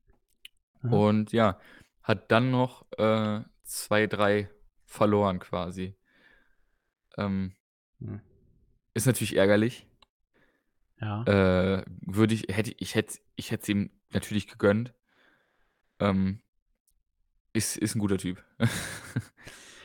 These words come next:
Speaker 1: Aber glaubst du, er kommt noch mal?
Speaker 2: Ich weiß es nicht.
Speaker 1: Ich mein, ich mein, er ist jetzt fast vierzig, so. Hast du gerade gesagt, er ist seit, seit zweitausendsieben? Ist der, ist der Dartspieler, so?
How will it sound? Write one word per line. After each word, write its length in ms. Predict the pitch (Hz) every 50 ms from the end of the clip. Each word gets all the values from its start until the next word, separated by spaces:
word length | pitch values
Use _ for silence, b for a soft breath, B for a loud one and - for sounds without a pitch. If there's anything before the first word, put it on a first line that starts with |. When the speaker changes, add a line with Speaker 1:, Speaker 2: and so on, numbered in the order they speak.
| B B B B _ -
Speaker 1:
Aber 300 | 151 127 147 139 123 - _ _ _ _ _ _ _ _ _ -
glaubst 680 | 147 143 139 131 135 147 185 196 190 - - - -
du, 140 | 175 175 190
er 120 | 156 165
kommt 380 | - - - - 151 180 - -
noch 180 | 185 165 156 -
mal? 340 | 170 185 190 208 220 220 - - _ _ _ _ _ _ _ _ _
Speaker 2:
Ich 180 | - 117 104 101
weiß 180 | 120 120 120
es 160 | 110 95 - -
nicht. 160 | 92 92 - _ _ _ _ -
Speaker 1:
Ich 100 | 147 123
mein, 220 | 165 147 - - - b b b b b b
ich 100 | - 123
mein, 140 | 151 175 175
er 260 | 151 - - 165 160
ist 180 | 170 180 180 -
jetzt 160 | 202 185 -
fast 320 | - - 180 175 - -
vierzig, 480 | - - - 151 139 - - - 120 113
so. 120 | 123 127 123
Hast 440 | 120 123 127 135 143 151 151 151 -
du 40 | 170
gerade 160 | 165 165 156
gesagt, 220 | 151 151 160 151
er 60 | - 156
ist 80 | -
seit, 360 | - 156 135 - - - - _ _ _
seit 240 | - - 147 139 -
zweitausendsieben? 1400 | - 165 160 165 165 151 147 147 - - _ _ _ _ _ _ _ _ - - 151 170 175 208 220 220 - _ _ _ _ _ _ _ _ _ _ _ _ _ _ _ _ _ _ _ _ _ _ _ _ _ _
Ist 120 | - -
der, 200 | 185 175 165 -
ist 160 | - 160 -
der 80 | 170 156
Dartspieler, 600 | 139 143 151 - - - 185 185 196 214 254 247 - _ _ _
so? 280 | - 175 185 202 214